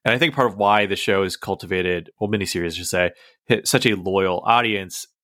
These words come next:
is, is that there's a, <laughs> there are some people who very deeply relate to what the actual root conflict of the story is. And that, I think, strikes people so strongly that,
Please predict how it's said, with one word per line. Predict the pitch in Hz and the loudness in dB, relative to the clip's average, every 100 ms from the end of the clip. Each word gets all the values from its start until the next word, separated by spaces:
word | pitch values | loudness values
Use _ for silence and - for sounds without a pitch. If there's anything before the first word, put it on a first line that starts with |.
| _ - | _ -8
is, | - - | -6 -2
is | 107 95 - | 0 0 4
that | 98 92 | 2 4
there's | 107 104 107 | 2 0 0
a, | 98 - - - | -2 -4 -12 -20
<laughs> | - - _ | -20 -20 _
there | 123 | 4
are | 117 | 4
some | - 147 147 | 4 2 2
people | 170 160 127 107 98 - | -2 2 2 2 0 -2
who | 131 107 98 165 | 2 2 2 -4
very | 101 107 107 110 101 | -6 2 4 4 2
deeply | 87 104 98 95 | 0 -2 2 0
relate | 90 90 92 87 - _ | 2 0 0 -2 -6 _
to | - 95 87 | -2 0 0
what | 95 90 | 0 -2
the | - 92 95 - | 0 -2 -4 -2
actual | 123 120 - 117 107 90 | 0 0 -2 -2 -2 -2
root | 92 90 90 _ _ - | -6 -6 -6 _ _ -4
conflict | - 101 90 92 85 - | 0 0 -2 -6 -6 -6
of | 95 90 | -10 -8
the | 101 | -12
story | - 110 110 113 | 0 4 6 6
is. | 117 117 123 - - - - _ - | 6 4 0 -8 -18 -20 -20 _ -2
And | 98 92 90 82 - - | 2 2 0 -4 -12 -4
that, | 104 98 101 92 | 4 6 6 2
I | 98 | -4
think, | - 90 - | -6 -8 -4
strikes | 95 87 | -4 -4
people | - 90 90 85 - - _ _ | -6 -4 -2 -2 -4 -12 _ _
so | - 92 | -2 0
strongly | - 104 101 85 92 98 - - | 2 2 2 0 -8 -8 -10 -2
that, | 90 | -2